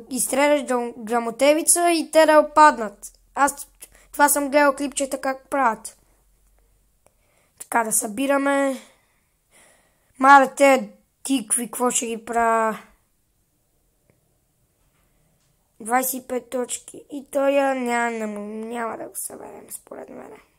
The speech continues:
Искам иначе, и, много го искам иначе, ама няма да го съберем.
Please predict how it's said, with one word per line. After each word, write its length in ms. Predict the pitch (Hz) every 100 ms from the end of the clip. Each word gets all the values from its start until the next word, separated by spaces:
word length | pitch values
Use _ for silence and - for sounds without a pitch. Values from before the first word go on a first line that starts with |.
| _ _ _ _ _ _ _ - _ _
Искам 400 | 269 277 - 269
иначе, 480 | 277 285 269 247 240 -
и, 160 | 269 -
много 480 | 247 269 285 285 _
го 180 | 220 233
искам 360 | 254 - 233
иначе, 320 | 233 247 240 247
ама 180 | 226
няма 260 | 226 226 214
да 60 | 208
го 60 |
съберем. 340 | 196 214 208